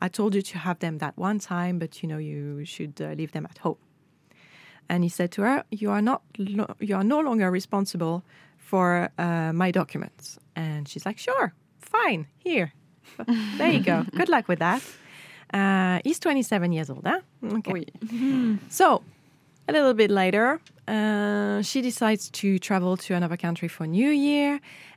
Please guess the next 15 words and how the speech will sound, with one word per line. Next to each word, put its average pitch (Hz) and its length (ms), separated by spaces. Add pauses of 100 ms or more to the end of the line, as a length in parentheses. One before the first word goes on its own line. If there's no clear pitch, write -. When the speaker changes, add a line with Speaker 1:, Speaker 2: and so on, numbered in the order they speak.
Speaker 1:
And 175 540
of 156 140
course, - 240
you 156 80
need 147 80
a 143 40
passport 233 460
because 170 280
it's 170 200
a - 40
different 147 380 (360)
continent. 294 720 (520)
And 233 400
they 220 100
go, 214 540